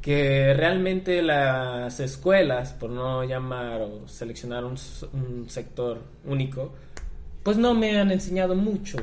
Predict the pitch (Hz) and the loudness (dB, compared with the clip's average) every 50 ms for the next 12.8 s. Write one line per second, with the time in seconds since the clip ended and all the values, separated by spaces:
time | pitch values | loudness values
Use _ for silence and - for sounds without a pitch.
0 | 127 - - 170 185 185 180 175 170 165 160 - 156 151 151 151 147 143 143 139 | -6 -4 2 4 4 4 4 2 -2 -4 -4 -4 -2 -2 0 0 0 -2 -2 -2
1 | 135 131 127 135 131 - - - - - - - - - - - 156 156 - 190 | -4 -6 -6 -8 -10 -12 -14 -16 -14 -14 -12 -12 -12 -10 -8 -8 -8 -4 -2 -2
2 | 175 165 165 160 165 160 151 160 143 143 165 170 170 165 - 143 135 135 170 - | 0 0 -2 -4 -6 -6 -6 -4 -4 -2 -2 -2 -2 -4 -6 -8 -6 -6 -6 -8
3 | - - 127 123 123 123 131 - 151 143 139 139 139 - 175 165 160 139 135 135 | -6 -6 -6 -6 -6 -6 -8 -8 -6 -4 -4 -4 -4 -4 -6 -6 -4 -4 -4 -4
4 | 135 131 127 127 127 131 139 147 143 143 139 127 131 131 143 156 156 156 151 - | -4 -6 -6 -6 -4 -2 -2 -2 -2 -2 -2 -2 -2 -2 -2 0 0 -2 -2 -4
5 | - - - - - - - - - - - - - - - - - - - - | -6 -8 -10 -10 -8 -8 -8 -10 -10 -12 -12 -12 -14 -14 -16 -16 -16 -14 -8 -2
6 | 143 160 165 160 165 175 185 196 190 202 202 208 196 180 175 165 160 165 175 180 | 0 0 0 0 2 2 2 2 2 2 0 2 2 2 2 0 0 0 -2 -2
7 | 170 147 - - - - - - 143 139 180 185 185 196 190 190 190 - - - | -2 -4 -8 -12 -16 -14 -10 -10 -2 2 2 2 2 2 0 0 -2 -4 -10 -16
8 | - - - - - - - - - - - - - - 190 208 233 233 247 220 | -20 -20 -20 -20 -20 -20 -20 -20 -20 -20 -20 -20 -4 2 4 4 4 6 4 4
9 | 202 190 165 151 139 131 131 127 123 123 123 120 123 123 120 - 139 135 - 185 | 4 4 4 4 2 2 2 0 -2 -2 0 0 0 0 -2 -4 -4 -4 -2 0
10 | 185 180 170 175 175 165 180 170 - - - - 139 131 123 107 117 131 - - | 0 0 0 0 -2 -2 -4 -8 -8 -12 -12 -8 -8 -6 -6 -8 -10 -12 -14 -14
11 | 80 - 117 113 123 135 147 156 165 170 160 139 - 131 120 - 120 110 123 143 | -14 -14 -12 -10 -8 -4 -2 -2 -2 -2 -2 -2 -2 -4 -4 -2 -4 -4 -2 0
12 | 160 180 175 156 151 - - 139 139 - 131 131 131 139 190 226 | 0 2 2 0 0 -2 -4 -6 -4 -4 -4 -4 -4 -6 -8 -10